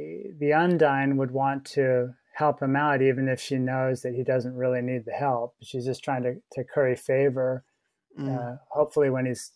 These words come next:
Speaker 1: s-, still young and dumb or whatever. Um,
Speaker 2: <laughs>
Speaker 1: and she's, I think she's, she's doing this, she's traveling through time. So,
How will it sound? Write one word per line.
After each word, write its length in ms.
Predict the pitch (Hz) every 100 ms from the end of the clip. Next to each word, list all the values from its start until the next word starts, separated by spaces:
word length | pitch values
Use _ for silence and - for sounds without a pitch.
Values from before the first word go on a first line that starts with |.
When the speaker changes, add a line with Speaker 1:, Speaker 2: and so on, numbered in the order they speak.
| -
Speaker 1:
s-, 100 | 156
still 320 | - 156 135
young 300 | 127 127 131
and 180 | 117 113
dumb 320 | 123 131 139
or 80 | 127
whatever. 560 | 120 120 120 117 127 123 _ _ _ _ _ _ -
Um, 380 | 131 123 123 120 165 190 - 185 -
Speaker 2:
<laughs> 500 | _ _ _ _ -
Speaker 1:
and 320 | 135 135 135 -
she's, 500 | - 156 147 139 - _ -
I 120 | 139
think 420 | - 175 185 160
she's, 440 | - 165 151 135 -
she's 260 | - 156
doing 300 | 135 156 156
this, 420 | 147 143 139 - 403 - _ _ _ _ _ -
she's 300 | - 156 139
traveling 500 | - 180 165 156 139
through 160 | 139 127
time. 520 | - 165 151 135 131
So, 380 | - 135 127